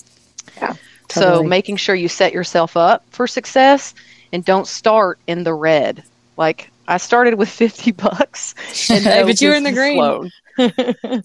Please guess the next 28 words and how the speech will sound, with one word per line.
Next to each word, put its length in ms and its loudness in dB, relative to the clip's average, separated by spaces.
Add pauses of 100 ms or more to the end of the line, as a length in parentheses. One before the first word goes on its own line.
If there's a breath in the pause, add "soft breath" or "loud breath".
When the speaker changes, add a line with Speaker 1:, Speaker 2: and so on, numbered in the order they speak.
(180)
Speaker 2:
I 100 6
was 260 2
in 100 2
the 80 -2
green. 420 2 (580 loud breath)
Speaker 1:
Yeah. 160 -2 (120)
Speaker 2:
Uh, 40 2
but 120 0
it 40 0
was 140 -6
hard 440 2
and 180 -14
scary. 800 -6 (140)
Um, 320 -2
Speaker 1:
Yeah, 260 -12
Speaker 2:
but 80 0
Speaker 1:
yeah. 0 -
Speaker 2:
just 240 -8
take 220 0
your 80 -6
time, 360 -4
you 60 -10
know, 220 -4
s-, 340 -18
start 320 -4
saving 580 -4 (180)
some 260 -8
money. 420 -4